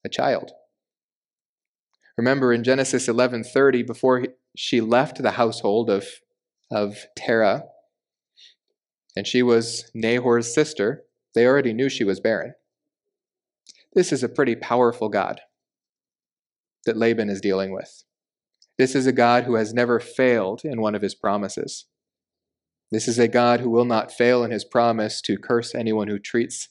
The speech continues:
Abraham lightly. But this is also a God who is faithful to the promise that he will bless those who bless Abraham. And so the ser-, servant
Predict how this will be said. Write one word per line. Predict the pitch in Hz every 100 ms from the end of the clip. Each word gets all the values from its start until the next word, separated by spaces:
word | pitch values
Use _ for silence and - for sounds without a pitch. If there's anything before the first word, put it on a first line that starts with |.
| -
Abraham | 110 98 101 98
lightly. | 95 101 50 - - _ _ _ _ _ _ _ _ _ _ -
But | 107
this | 117 117
is | 113
also | 139 156 131
a | 110
God | 107 107 104
who | 110
is | 101 -
faithful | - 127 127 101 95
to |
the | 98
promise | - 113 113 104 - - - -
that | 104
he | 107
will | 104
bless | 101 104 107 -
those | - 101 101 101 - _ _
who | 107
bless | 98 98 92 - - 101
Abraham. | 107 95 - - - _ _ _ _ _ _ _ _ _ _ _ _ _ _ _ _ _ _ _ _ _ _ _ _ _ _ _ _ _ _ _ _ - _ _ _ _ -
And | 120
so | 113 123
the | 117
ser-, | - 139 143 - -
servant | - 147 127 120 -